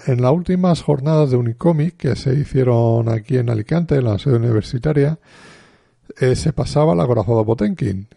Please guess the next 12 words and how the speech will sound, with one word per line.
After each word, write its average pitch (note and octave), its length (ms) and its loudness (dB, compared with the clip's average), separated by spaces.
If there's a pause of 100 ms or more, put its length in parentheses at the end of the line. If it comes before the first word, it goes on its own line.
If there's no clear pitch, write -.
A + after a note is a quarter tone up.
(200)
Y, A#2+ 340 0
bueno, D#3 280 0
mm, A2 280 -6 (220)
yo D3+ 320 -4
me G3 100 -2
quedé F3+ 240 2
fuera, F3 400 0 (680)
ahí B2 300 2
charlando C3 440 -2
con A#2 120 2
los A2+ 140 0
colegas, D3 680 -2